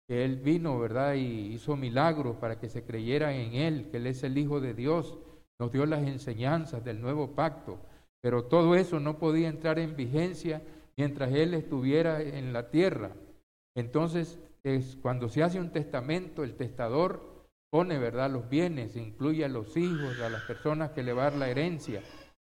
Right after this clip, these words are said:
pero mientras esté vivo, no tiene eficacia, no tiene validez,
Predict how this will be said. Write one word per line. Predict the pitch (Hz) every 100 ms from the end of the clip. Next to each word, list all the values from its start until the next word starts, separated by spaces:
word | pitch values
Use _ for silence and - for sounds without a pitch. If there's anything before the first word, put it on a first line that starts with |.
| -
pero | 139 147
mientras | 147 143 139 127
esté | 160 165
vivo, | 190 208 202 190 - - - 127
no | 151 180
tiene | - 165 175 170
eficacia, | 143 131 - 180 180 123 117
no | 123
tiene | 127 156 175 160
validez, | 139 117 127 175 - -